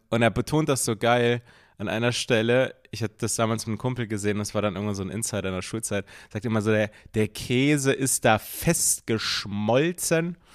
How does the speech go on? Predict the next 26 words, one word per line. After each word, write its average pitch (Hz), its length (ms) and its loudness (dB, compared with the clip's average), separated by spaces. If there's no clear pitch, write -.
Und 127 120 2
das 143 160 6
alles 202 360 6
habe 190 120 4
ich 175 80 -4
nur 185 140 6
erzählt, 156 420 4
um 139 100 -4
zu 143 140 0
sagen, 143 400 6
ich - 200 -6
war, 135 460 6
äh, 123 280 4
in 143 140 -2
diesen 131 280 2
Nachrichten 143 640 2
so - 320 0
irgendwie 202 300 8
so 151 200 4
wirklich 190 300 0
festgeschmolzen. 101 1160 -4
Also 127 200 2
ich 131 180 -4
war, 147 480 4
äh, 127 540 0
nicht 156 420 -2